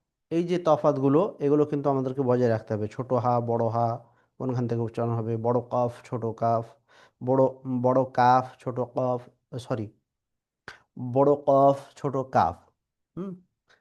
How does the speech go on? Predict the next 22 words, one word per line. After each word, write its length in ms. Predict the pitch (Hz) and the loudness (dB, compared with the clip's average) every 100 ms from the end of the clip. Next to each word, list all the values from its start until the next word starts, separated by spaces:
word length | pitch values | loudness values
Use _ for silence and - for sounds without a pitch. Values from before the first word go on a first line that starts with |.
| _ _ _ _ | _ _ _ _
তারপরে 420 | 127 123 131 127 | -6 -4 -2 -4
হামজা, 800 | 120 127 131 123 127 127 131 143 - _ | -6 -6 -4 -4 -2 -2 -4 -8 -16 _
তারপরে 320 | 113 113 120 117 | -12 -6 -4 -2
আইন, 720 | 117 139 135 135 135 139 143 _ _ | -2 -2 -2 -4 -6 -10 -14 _ _
এগুলোকে 500 | 131 127 127 123 147 | -6 -2 -2 -2 -4
আমাদের 260 | 160 131 127 127 _ | -4 -4 -6 -8 _
পার্থক্যগুলো 760 | 120 120 - 113 110 123 165 - _ 123 | -4 -4 -8 -10 -8 -6 -8 -12 _ -10
বজায় 340 | 117 120 131 | -6 -4 -4
রেখে 220 | 120 123 | -6 -10
তারপরে 340 | 143 107 113 110 110 | -8 -8 -8 -10 -10
পড়তে 240 | 101 104 | -12 -12
হবে। 220 | 90 110 - _ _ _ _ _ - | -12 -14 -20 _ _ _ _ _ -14
আচ্ছা, 280 | 101 - 98 | -12 -10 -6
তারপরে 360 | 120 113 131 | -6 -6 -8
কি 180 | 123 143 | -4 -2
আছে? 400 | 135 139 156 - _ _ _ - | -2 -4 -8 -10 _ _ _ -8
তারপরে 340 | 113 113 117 | -8 -4 -4
আছে 260 | 107 - 98 _ _ _ _ _ _ _ _ _ _ _ _ _ _ _ _ _ - _ _ _ _ _ _ _ _ _ _ - | -4 -8 -16 _ _ _ _ _ _ _ _ _ _ _ _ _ _ _ _ _ -20 _ _ _ _ _ _ _ _ _ _ 4
আ, 60 | |
আ, 760 | 151 151 113 117 143 147 151 147 - _ _ _ _ _ _ | 6 6 4 2 4 4 2 -2 -14 _ _ _ _ _ _
ই, 240 | 151 175 165 | -6 -2 -2
আ, 520 | 92 139 151 151 | 0 4 4 4